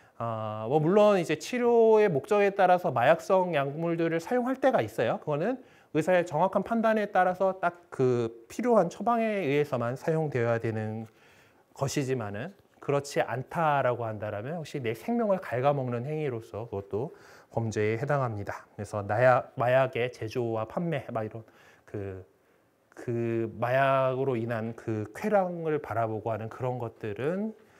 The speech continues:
중요한 범죄다, 아, 라고 하는 거죠. 그리고 또한 이제 생명과학에 있어서도 우리가, 아,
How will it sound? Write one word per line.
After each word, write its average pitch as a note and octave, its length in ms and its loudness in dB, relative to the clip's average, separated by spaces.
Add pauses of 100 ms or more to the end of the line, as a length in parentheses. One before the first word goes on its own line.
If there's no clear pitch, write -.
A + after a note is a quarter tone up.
(280)
중요한 A2 640 -4
범죄다, A2+ 760 0 (340)
아, F#2 420 -10
라고 D#3+ 600 -6
하는 A#2 180 -10
거죠. F#2 260 -12 (540)
그리고 G3 480 2
또한 F#3+ 360 2
이제 F3 120 -4
생명과학에 D3 1160 2
있어서도 B2 920 -4 (200)
우리가, A#2 480 -4 (560)
아, G2+ 500 -6